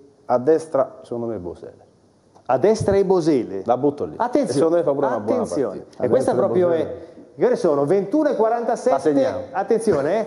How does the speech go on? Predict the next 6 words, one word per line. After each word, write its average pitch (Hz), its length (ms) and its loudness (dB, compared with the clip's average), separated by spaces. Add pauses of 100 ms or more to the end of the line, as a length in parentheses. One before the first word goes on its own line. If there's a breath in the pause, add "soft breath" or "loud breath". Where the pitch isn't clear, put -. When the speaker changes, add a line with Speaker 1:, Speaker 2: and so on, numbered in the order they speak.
(160)
Speaker 2:
Segniamocela 269 800 0
che 226 100 -4
se 190 100 0
domani 262 360 0
gioca 214 240 0
Ebosele, 233 680 0